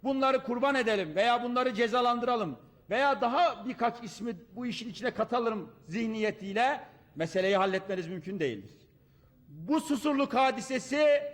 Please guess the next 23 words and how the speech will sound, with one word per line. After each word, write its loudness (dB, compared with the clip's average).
bilmem 0
Doğru 4
Yol 4
Partisi 0
ile 2
ana, 2
ana 2
vatanın 2
hesaplaştığı 0
bir 0
hadise 0
değildir. 2
Veya 4
merkez 2
sağla 2
merkez 2
solun 0
hesaplaştığı 0
bir -2
hadise 2
değildir. 2
Bu 4
hadise 4